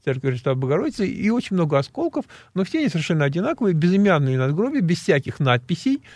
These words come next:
э, ну, с одним и тем же велообразным крестом. Это старые русские надгро-, надгробия были так устроены. Ну, э, если это всё-таки были монастырские захоронения, то там что-то писали, там, инок такой-то. Вот совершенно гладкие доски, без всяких надписей, ну, только с узором.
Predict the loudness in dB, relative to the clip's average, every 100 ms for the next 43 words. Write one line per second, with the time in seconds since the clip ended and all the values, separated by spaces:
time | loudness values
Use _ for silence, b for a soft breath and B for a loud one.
0 | B B -8 -4 -4 -4 -6 -6 -4 0
1 | 0 2 0 2 2 2 4 4 4 2
2 | 2 0 0 -2 -4 -4 -4 0 2 2
3 | 0 -2 -4 -4 -2 -6 -2 -2 0 -2
4 | -2 -2 -4 -4 -6 -4 -6 -6 -14 B
5 | B -6 0 0 -2 -6 -2 0 0 0
6 | -2 -4 -8 -12 -14 -4 -2 0 0 0
7 | -2 -4 -2 0 0 0 -2 -2 -4 -4
8 | -4 -2 0 0 0 0 0 -4 -4 -6
9 | -4 -8 -8 -8 -4 -2 -2 -2 -4 -2
10 | -10 -10 -20 b b -10 -10 -20 -20 _
11 | -6 -2 0 0 2 2 2 -4 -4 -2
12 | -4 -10 -14 -10 -6 -4 -2 -2 -2 -2
13 | -4 -4 -6 -4 -4 -8 -4 -2 -2 -4